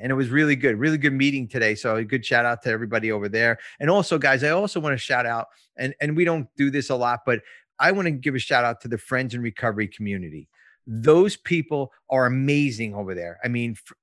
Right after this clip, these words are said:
everybody, you know, every, from Beth to, um, you know,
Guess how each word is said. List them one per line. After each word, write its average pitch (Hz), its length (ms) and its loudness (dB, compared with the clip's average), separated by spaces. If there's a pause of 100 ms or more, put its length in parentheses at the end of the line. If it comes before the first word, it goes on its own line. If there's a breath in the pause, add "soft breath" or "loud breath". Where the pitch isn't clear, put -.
everybody, 113 760 0
you 120 120 -6
know, 120 120 -2 (100)
every, 151 260 0
from 123 380 -4
Beth 147 340 4 (120)
to, 110 360 -2 (280 soft breath)
um, 98 480 -4
you 127 100 -4
know, 110 220 -6